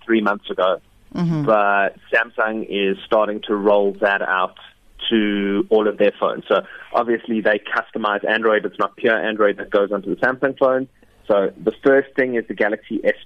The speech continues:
Speaker 1: twenty series, which is starting to receive updates in the U S, Korea, and most of Europe. It's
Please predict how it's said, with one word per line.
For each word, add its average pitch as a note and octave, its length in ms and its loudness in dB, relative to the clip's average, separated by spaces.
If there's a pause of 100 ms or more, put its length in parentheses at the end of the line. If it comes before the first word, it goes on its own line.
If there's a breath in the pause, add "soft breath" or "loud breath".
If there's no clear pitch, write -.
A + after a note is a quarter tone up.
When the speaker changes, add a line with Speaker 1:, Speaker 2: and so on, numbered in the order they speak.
(120)
Speaker 1:
twenty C3 460 -2
series, D3 440 4
which A2 160 -2
is A2 120 0 (100)
starting A#2+ 400 2
to A#2 60 -2
receive A2 380 0
updates A2 520 -2
in G#2 80 -6
the G2+ 80 -6
U A2 220 2
S, G#2+ 60 -2 (140)
Korea, G#2+ 320 2
and G#2+ 160 -10
most G#2+ 320 0
of G2 120 -2
Europe. G2+ 400 -2
It's - 100 -20